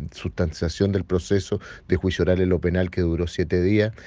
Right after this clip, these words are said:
entendemos que los tribunales de superiores de justicia deben, eh, establecer,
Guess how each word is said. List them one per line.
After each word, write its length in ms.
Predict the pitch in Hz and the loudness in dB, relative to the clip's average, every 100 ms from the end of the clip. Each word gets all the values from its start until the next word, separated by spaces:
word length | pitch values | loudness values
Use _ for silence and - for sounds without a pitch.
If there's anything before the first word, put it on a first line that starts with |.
| - - 85 | -20 -8 -4
entendemos 640 | 82 85 82 92 95 98 | -2 0 0 0 0 -2
que 100 | - | -2
los 100 | 85 | -2
tribunales 460 | - 87 87 90 85 | 0 0 0 0 -2
de 80 | |
superiores 480 | 82 80 78 85 87 | -4 -4 0 0 0
de 80 | 87 | -2
justicia 640 | 87 92 - 110 - 113 - - - - | -4 -6 -2 -2 0 -2 -4 -16 -16 -2
deben, 540 | 85 104 104 104 107 - - - - - - | 4 6 6 0 -6 -14 -20 -20 -20 -20 -10
eh, 420 | - 85 82 80 82 | -2 0 2 0 -2
establecer, 760 | 80 90 82 80 - 95 92 | -2 0 0 0 0 0 0